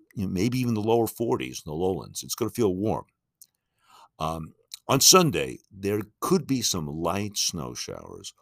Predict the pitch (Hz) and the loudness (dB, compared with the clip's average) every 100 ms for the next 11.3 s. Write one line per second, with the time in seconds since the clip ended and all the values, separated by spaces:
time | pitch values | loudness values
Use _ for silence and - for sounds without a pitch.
0 | _ 67 65 69 - 73 90 90 85 - | _ -12 -8 -6 -2 -2 -2 -4 -6 -6
1 | 62 58 - 73 69 64 60 62 _ _ | -8 -6 -8 -10 -12 -12 -12 -14 _ _
2 | _ _ _ - 73 82 110 131 - 117 | _ _ _ -12 -8 -6 -6 -6 -4 -4
3 | - 82 55 50 - - - - _ _ | -4 -8 -12 -14 -16 -16 -20 -20 _ _
4 | _ _ _ _ 90 - 90 90 90 - | _ _ _ _ -20 -12 -6 -6 -6 -10
5 | - - 101 95 - 151 98 92 95 131 | -6 -2 0 -2 -4 -4 -4 -4 0 0
6 | 131 120 104 90 - 80 69 65 71 78 | 0 -2 -4 -4 -6 -6 -8 -8 -10 -12
7 | 73 80 76 78 80 87 104 123 110 92 | -12 -14 -10 -8 -4 -2 0 0 -2 -4
8 | 80 73 62 62 60 55 58 64 64 - | -6 -6 -8 -10 -16 -14 -12 -8 -6 -4
9 | 69 69 _ - _ _ 95 104 110 101 | -6 -6 _ -20 _ _ -4 -4 -2 -4
10 | 85 67 64 69 - 52 50 58 64 64 | -4 -6 -8 -12 -16 -16 -14 -16 -14 -14
11 | - - | -14 -20